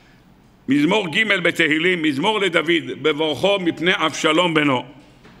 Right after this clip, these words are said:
שואלת הגמרא, "מזמור לדוד?" אותה שאלה הבאנו בשבוע שעבר בשם "מזמור לאסף."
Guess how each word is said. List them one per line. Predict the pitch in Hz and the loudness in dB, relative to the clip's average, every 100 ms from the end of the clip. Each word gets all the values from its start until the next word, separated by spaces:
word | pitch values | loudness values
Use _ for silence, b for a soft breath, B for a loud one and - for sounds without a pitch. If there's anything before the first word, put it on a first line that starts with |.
| B - - | B -16 -2
שואלת | 143 165 156 | 0 2 0
הגמרא, | 147 143 160 190 | 2 2 2 0
"מזמור | 135 120 123 165 185 | -2 -2 0 0 0
לדוד?" | 151 127 165 220 - - - - - _ | -2 -2 -2 -4 -8 -18 -20 -20 -20 _
אותה | - 135 190 | -10 -2 -2
שאלה | 180 180 196 | 0 0 2
הבאנו | 190 180 180 | 0 -2 -2
בשבוע | 175 170 165 180 | -2 -2 0 0
שעבר | 170 175 175 196 | 0 0 0 -2
בשם | 160 143 165 160 160 | -2 -4 -2 -2 -2
"מזמור | 139 131 160 180 | -2 0 0 0
לאסף." | 170 151 - 170 | 0 0 0 0